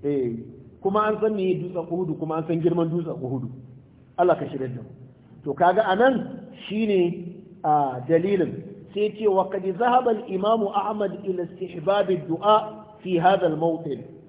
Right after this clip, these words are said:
Imamu Ahmad ya tafi akan an so a yi addu'a a wannan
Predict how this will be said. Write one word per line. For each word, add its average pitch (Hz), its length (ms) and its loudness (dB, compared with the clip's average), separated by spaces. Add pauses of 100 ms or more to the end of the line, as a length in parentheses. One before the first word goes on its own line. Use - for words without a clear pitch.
(460)
Imamu 262 400 4
Ahmad 226 400 4 (240)
ya 202 260 0
tafi 190 220 -2
akan 185 460 0 (200)
an 220 340 -2
so 233 280 2
a 170 100 0
yi 196 260 -4
addu'a 190 720 0
a 170 100 0
wannan 175 560 0